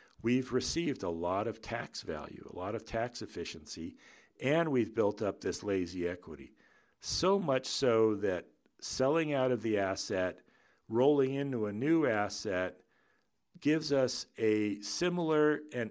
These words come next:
actually higher return than simply pulling that cash out.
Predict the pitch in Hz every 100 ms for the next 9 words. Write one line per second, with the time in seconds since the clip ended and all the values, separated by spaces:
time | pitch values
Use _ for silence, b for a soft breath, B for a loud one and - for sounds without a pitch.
0 | - 156 240 - 165 135 - - 196 190
1 | 151 120 - 135 107 92 95 92 117 -
2 | 107 - 120 101 95 90 - 101 82 -
3 | 92 73